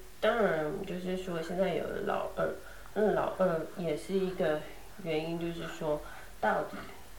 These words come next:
到底谁，谁顾，然后到底谁，为什么我就一定要两个人，就是可以，我两个人，两个，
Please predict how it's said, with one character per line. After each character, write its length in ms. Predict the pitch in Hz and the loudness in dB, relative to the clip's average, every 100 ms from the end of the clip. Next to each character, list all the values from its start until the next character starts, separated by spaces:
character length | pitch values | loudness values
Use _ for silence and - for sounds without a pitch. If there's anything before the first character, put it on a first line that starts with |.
| - - - - - - - - - - - - | -12 -12 -12 -14 -12 -14 -14 -12 -12 -12 -12 2
到 180 | 269 240 | 4 4
底 300 | - 139 - - - - | 2 -4 -6 -10 -12 -10
谁， 680 | - - - - 160 165 - - - | -10 -10 -8 -2 -2 -2 -4 -8 -10
谁 360 | - 160 160 - | -6 -4 -4 -4
顾， 220 | 160 143 156 | -4 -4 -4
然 160 | - 185 | -4 -2
后 80 | 180 | 0
到 220 | 226 214 | 2 2
底 240 | 170 131 | 2 -4
谁， 580 | - - 170 151 151 156 - - - - - - - - - - - - | -8 -6 -2 0 0 -2 -6 -12 -12 -14 -14 -14 -14 -14 -12 -12 -12 2
为 180 | 196 233 | 4 6
什 120 | 180 | 4
么 280 | 165 147 143 | 0 2 2
我 220 | 139 131 - | 2 -4 -4
就 160 | 165 | -2
一 60 | 151 | -2
定 180 | 160 160 | 0 2
要 180 | 156 | 2
两 260 | 147 135 - | 2 -2 -4
个 100 | - | -6
人， 80 | - - - | -4 -2 -2
就 180 | 165 160 | -4 -4
是 300 | 160 156 147 - - - - - - - - - - | -4 -4 -4 -6 -10 -12 -12 -12 -12 -12 -12 -10 -8
可 120 | 160 | -2
以， 280 | 165 160 - - - - - - - - | 0 0 -2 -6 -10 -10 -12 -12 -12 -2
我 160 | 170 165 165 - | 0 2 0 4
两 300 | 170 160 165 | 10 10 10
个 60 | 165 | 6
人， 360 | 160 160 165 - - 170 | 6 4 0 -2 -4 2
两 200 | 165 160 | 8 8
个， 80 | 151 | 8